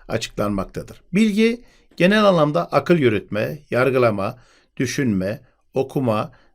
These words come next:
deney ve gözlem aracılığıyla elde edilen, öğrenilen şey ya da düşünsel ürün şeklinde tanımlanmaktadır. Bilginin niteliği açısından bilgi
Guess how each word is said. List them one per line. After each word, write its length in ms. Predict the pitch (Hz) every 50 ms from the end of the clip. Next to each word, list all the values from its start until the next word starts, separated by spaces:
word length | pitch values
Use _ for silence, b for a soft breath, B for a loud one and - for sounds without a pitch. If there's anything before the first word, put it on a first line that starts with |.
| b -
deney 280 | 127 139 160 180 196 180
ve 100 | 170 135
gözlem 460 | 123 123 131 135 131 143 170 175 147
aracılığıyla 760 | 127 120 113 110 104 117 113 117 117 113 110 110 110 98 87
elde 300 | 101 113 117 117 123 127
edilen, 420 | 123 123 117 113 107 110 - - - -
öğrenilen 580 | - 117 117 123 120 123 120 117 113 110 107 101
şey 280 | - - 131 147 156
ya 180 | 147 - - 127
da 220 | 139 160 160 143
düşünsel 600 | - 120 113 - 131 120 113 - - 147 170 175 b b b b b b b _ -
ürün 200 | 139 135 151 160
şeklinde 680 | - - 120 104 - 113 107 101 101 123 135 143 139
tanımlanmaktadır. 1000 | _ - 107 104 107 107 101 101 98 98 95 92 90 - - 80 - - - - _ _ B B B B B B B B B B B -
Bilginin 480 | 160 185 190 185 214 214 233 226 214
niteliği 460 | 208 190 - - 180 180 202 214 220
açısından 720 | 180 151 - - 139 - - 151 156 147 147 160 175 165 131
bilgi 420 | 135 131 123 120 156 175 185 180